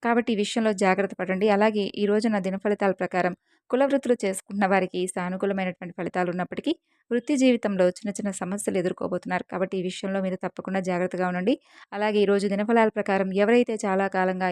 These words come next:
ఏదైనా పని మొదలు పెట్టాలనుకుని మొదలు పెట్టలేకపోతూ ఉంటారో, ఆ పనిలో తప్పకుండా మీకు విజయం సాధించే అవకాశాలు కనిపిస్తున్నాయి.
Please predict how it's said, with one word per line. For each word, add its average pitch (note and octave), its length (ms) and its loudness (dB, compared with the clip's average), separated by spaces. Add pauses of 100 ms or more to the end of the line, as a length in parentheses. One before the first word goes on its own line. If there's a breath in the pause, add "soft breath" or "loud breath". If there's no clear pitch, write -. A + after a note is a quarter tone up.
ఏదైనా G3+ 280 2
పని F#3 220 -4
మొదలు F#3 220 0
పెట్టాలనుకుని F3+ 680 -2
మొదలు F3+ 260 -2
పెట్టలేకపోతూ F3 640 -4
ఉంటారో, F3 340 0 (420 soft breath)
ఆ G#3+ 80 0
పనిలో A3 360 2
తప్పకుండా G#3 500 -2
మీకు F#3 200 -4
విజయం F3+ 300 0
సాధించే F3+ 460 -2
అవకాశాలు F3 540 -2
కనిపిస్తున్నాయి. F3 560 -6